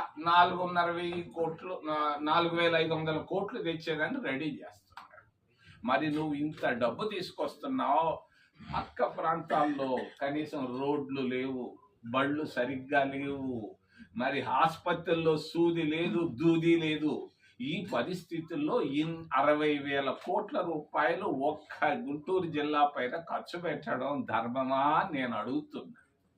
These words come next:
రాయలసీమ వాళ్ళందరూ ఉడికిపోతున్నారు, బయట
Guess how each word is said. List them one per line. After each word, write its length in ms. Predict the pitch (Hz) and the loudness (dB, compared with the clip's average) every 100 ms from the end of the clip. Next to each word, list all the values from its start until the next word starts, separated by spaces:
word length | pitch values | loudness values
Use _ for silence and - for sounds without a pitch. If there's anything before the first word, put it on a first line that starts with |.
| _ _ _ _ _ _ - 127 | _ _ _ _ _ _ -6 4
రాయలసీమ 600 | 151 185 190 185 180 180 170 | 6 6 6 2 -2 2 8
వాళ్ళందరూ 420 | 170 165 165 190 156 | 8 6 2 2 4
ఉడికిపోతున్నారు, 1000 | 151 180 208 208 190 190 190 185 175 170 143 131 | 4 2 -4 0 2 2 -2 6 6 6 2 0
బయట 200 | 160 | 0